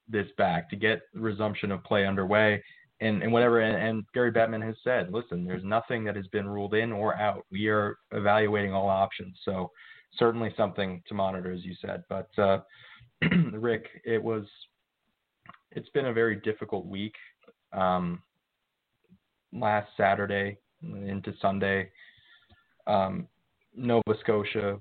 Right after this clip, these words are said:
was, uh, just, it's, uh, it's unspeakable, and it's really unthinkable what happened in Nova Scotia just last week.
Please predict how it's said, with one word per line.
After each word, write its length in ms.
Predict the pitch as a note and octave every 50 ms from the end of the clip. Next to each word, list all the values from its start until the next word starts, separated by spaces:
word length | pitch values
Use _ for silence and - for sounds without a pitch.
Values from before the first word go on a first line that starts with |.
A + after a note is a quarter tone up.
| - -
was, 260 | G2+ G2+ G2+ G2 F#2+ G2 G2+ - - - - _ _ _ _ _ _ _ _ _ _ _ _ _ _ _ _ _ - - - -
uh, 60 | - - - - -
just, 200 | B2+ G#2 - - - - - - - _ _ _ _ - - - - - - - - - - - - -
it's, 240 | - A#2+ A#2 - -
uh, 100 | A2+ A#2
it's 200 | A2+ A#2+ A#2 B2
unspeakable, 720 | B2 B2 A2+ - - A#2 A2 - - A2+ A2+ A2+ A2 A2
and 180 | G#2 G#2 G#2 F#2+
it's 220 | G#2 G2+ - -
really 180 | B2+ B2 A#2 G#2+
unthinkable 600 | G2 F#2+ F2+ - G#2 G2 - F#2+ F2+ F#2 F#2+ - -
what 160 | - G#2 F#2+
happened 400 | - G2+ G2+ G#2+ G2+ - G2+ F#2+
in 100 | F#2+ F#2+
Nova 240 | G2 G2 G2 F#2+ G2 -
Scotia 520 | - - G2+ G2 F#2 F2+ - G2 F2+ F2+ - - - - - - _ _ _ -
just 180 | - G#2+ F#2 - -
last 360 | G2+ F#2+ F#2 F#2 F2 - -
week. 280 | G2+ G2 F#2+ F#2 F2+